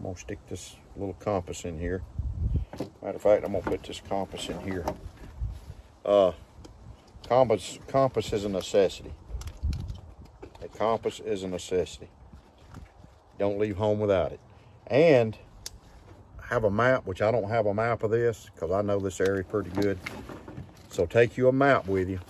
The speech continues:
okay? And I'm putting this stuff back in this front pouch here, this little small pouch. So the next pouch you got, pouch you have, is this one.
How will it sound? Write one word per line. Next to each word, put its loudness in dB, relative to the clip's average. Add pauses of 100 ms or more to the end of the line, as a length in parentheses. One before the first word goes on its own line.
(280)
okay? 2 (760)
And -2
I'm 0
putting 4
this 0
stuff 6
back 4
in 0
this 0
front 2
pouch -2
here, -2
this -4
little -4
small 0
pouch. -8 (880)
So 10 (260)
the -2
next 6
pouch 8
you -4
got, 4 (460)
pouch 2
you 2
have, 0 (880)
is -4
this 6
one. -14